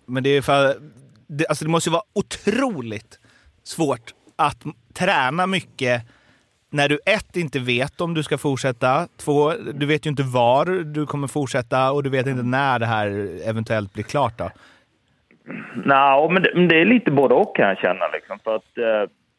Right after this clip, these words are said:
Speaker 2: Det är som man kommer upp i åren, så det, det, du är van att träna, så det är rätt skönt att träna.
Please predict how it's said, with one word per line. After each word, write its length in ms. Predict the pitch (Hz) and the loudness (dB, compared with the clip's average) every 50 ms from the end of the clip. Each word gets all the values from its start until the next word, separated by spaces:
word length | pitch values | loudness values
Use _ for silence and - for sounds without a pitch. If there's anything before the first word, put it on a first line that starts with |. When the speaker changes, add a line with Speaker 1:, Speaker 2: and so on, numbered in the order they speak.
| _ _ _ _ _ | _ _ _ _ _
Speaker 2:
Det 120 | 139 139 | -8 -6
är 100 | 147 143 143 | -6 -6 -6
som 100 | - 131 | -6 -6
man 100 | 120 117 | -6 -4
kommer 240 | - 120 113 110 110 | -4 -4 -4 0 -2
upp 240 | 107 101 - _ - | -2 -2 -4 _ -6
i 40 | 107 | -4
åren, 440 | 107 113 123 120 110 101 101 98 95 | -2 0 2 0 0 -2 -4 -6 -6
så 80 | 107 104 | -6 -6
det, 140 | 101 - 107 | -6 -6 -4
det, 240 | 104 113 110 110 95 73 65 64 64 55 57 _ | -2 -2 0 -2 -2 -6 -10 -14 -18 -20 -18 _
du 140 | - 120 120 | -4 -2 -2
är 60 | 120 117 | 0 2
van 320 | 131 143 160 151 123 110 | 2 4 4 4 2 2
att 80 | 101 - | -2 -2
träna, 280 | - 104 104 104 101 | 0 0 0 0 -2
så 80 | - 110 | -2 0
det 80 | 107 107 | 0 0
är 60 | 104 | 0
rätt 60 | - - | 0 2
skönt 360 | - 139 135 117 101 - - | 2 4 4 2 0 -4 -10
att 80 | - - | -16 -10
träna. 360 | - 90 87 87 87 85 | -8 -6 -6 -6 -8 -12